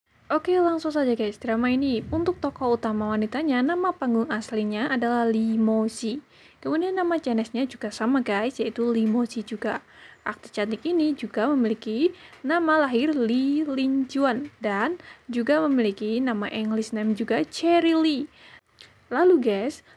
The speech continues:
aktris cantik ini lahir di kota Sichuan pada tanggal dua puluh empat Juni seribu sembilan ratus sembilan puluh tiga. Jadi usianya per tahun ini adalah tiga puluh satu tahun ya guys.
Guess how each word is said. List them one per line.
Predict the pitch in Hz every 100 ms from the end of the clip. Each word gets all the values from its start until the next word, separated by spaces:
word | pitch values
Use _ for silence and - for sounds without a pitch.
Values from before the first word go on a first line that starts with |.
| -
aktris | 294 - 359
cantik | 311 233 -
ini | 214 269 247
lahir | 233 202 214 226 240 294
di | 220 233 220 220
kota | 214 220
Sichuan | 220 - 359 370 226 196 220 226
pada | - 208 208
tanggal | 220 214 214 285 427 _ _ _ _ _ _ _ _ _ _ _ _ _ _ _ _ _ _ _ _ _ _ _ _ _ _ _ _ - _ - _ _ _ _ _ _
dua | - 262 302
puluh | 359 359
empat | 349 339
Juni | 247 220 254 233
seribu | 233 226 202 240
sembilan | 240 220 214 220
ratus | 226
sembilan | 294 330 311
puluh | 233
tiga. | 226 220 233
Jadi | - 254 349
usianya | 349 320 330 370
per | 294
tahun | - 240 214
ini | 214 262
adalah | 285 214 214
tiga | 226 226
puluh | 214 226
satu | 220 220 233
tahun | 208 220 294
ya | 254
guys. | 220 226 277 -